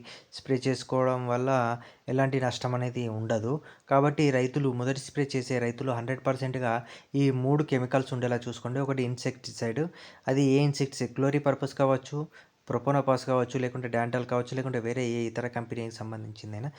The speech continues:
రెండోది ఫంగిసైడ్. ఏ ఫంగిసైడ్ అంటే కార్బండిజం కావచ్చు, లేకుంటే వేరే ఏ ఫంగిసైడ్ అయినటువంటి యూజ్ చేయొచ్చు. వీటితో పాటుగా మనం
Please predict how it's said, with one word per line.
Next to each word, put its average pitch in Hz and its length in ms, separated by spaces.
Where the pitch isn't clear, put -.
రెండోది 151 420
ఫంగిసైడ్. 131 560
ఏ 139 160
ఫంగిసైడ్ 143 460
అంటే 135 180
కార్బండిజం 127 600
కావచ్చు, 123 440
లేకుంటే 127 320
వేరే 127 280
ఏ 123 160
ఫంగిసైడ్ 123 500
అయినటువంటి 120 480
యూజ్ 104 220
చేయొచ్చు. 101 460
వీటితో 151 300
పాటుగా 160 360
మనం 151 240